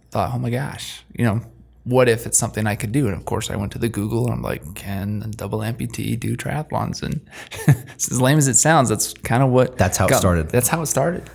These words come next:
Speaker 2: You know what the crazy thing is, is that wasn't that long ago.
Speaker 1: No,
Speaker 2: That
Speaker 1: it
Speaker 2: was
Speaker 1: was
Speaker 2: two and a half years ago.
Speaker 1: Yeah, about two and a half years ago.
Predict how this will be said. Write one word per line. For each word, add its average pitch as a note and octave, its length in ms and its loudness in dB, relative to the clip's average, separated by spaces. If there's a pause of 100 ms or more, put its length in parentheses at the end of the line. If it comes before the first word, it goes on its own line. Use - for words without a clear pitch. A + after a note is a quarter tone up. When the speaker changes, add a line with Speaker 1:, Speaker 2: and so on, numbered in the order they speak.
Speaker 2:
You C3+ 140 8
know A#3+ 60 8
what C4 80 6
the - 80 4
crazy E3 300 2
thing B2+ 220 2
is, B2+ 180 4
is A2+ 120 4
that C3 180 6
wasn't C3+ 300 6
that G#2+ 160 4
long G2+ 260 4
ago. B1 280 -4 (340)
Speaker 1:
No, C3 300 6
Speaker 2:
That B2+ 120 4
Speaker 1:
it - 20 6
Speaker 2:
was C#3+ 100 6
Speaker 1:
was C#3 80 4
Speaker 2:
two D#3 60 8
and D3 60 8
a D3+ 40 8
half C#3 140 4
years D3+ 160 2
ago. - 160 -4
Speaker 1:
Yeah, B2 100 4
about - 240 -2
two - 160 0
and C3+ 80 4
a - 20 6
half C3 220 2
years C3+ 180 2
ago. - 340 -2